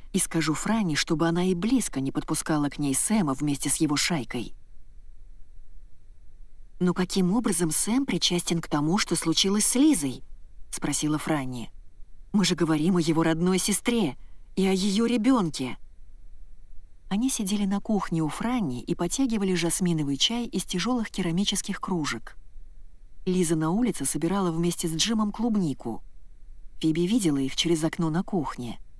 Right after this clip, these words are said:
На Лизе были широкие рабочие брюки и футболка. Одежда Франни была слишком велика для неё.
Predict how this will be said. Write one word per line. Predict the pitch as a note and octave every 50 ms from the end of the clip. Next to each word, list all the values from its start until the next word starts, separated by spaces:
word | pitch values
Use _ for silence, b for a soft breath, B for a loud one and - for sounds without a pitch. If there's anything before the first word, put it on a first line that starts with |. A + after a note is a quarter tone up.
| - - - - - - - - - -
На | E3+ E3+ F#3
Лизе | G#3 B3+ C#4+ C4 - G#3+
были | F#3 G3+ G3+ G3
широкие | - - G#3 G#3 A3 G3+ F3 - E3 D#3
рабочие | D#3 D#3 D#3 E3 D#3+ D#3 - C#3+ C3+ C3+
брюки | C#3+ F#3 B3 C#4 C4+ - B3
и | A#3+ - - A3
футболка. | - - B3+ A3 F#3+ F3+ E3+ C#3+ B2+ - - B2 A#2 G#2+ - - - - - - - - - - - - - - -
Одежда | - D#3+ D3 D3+ D#3+ D#3 C#3+ D3 D3+
Франни | - - E3+ F3+ G#3 G3+ E3+ D3+ C#3+
была | D3+ D3+ D3+ D3+
слишком | - - F#3 F3+ - - F#3 F3
велика | E3 F3+ F3+ F#3 - - A#3 A3+
для | F3 C#3+ C3+
неё. | B2+ B2+ B2 A#2 A#2 A2 A#2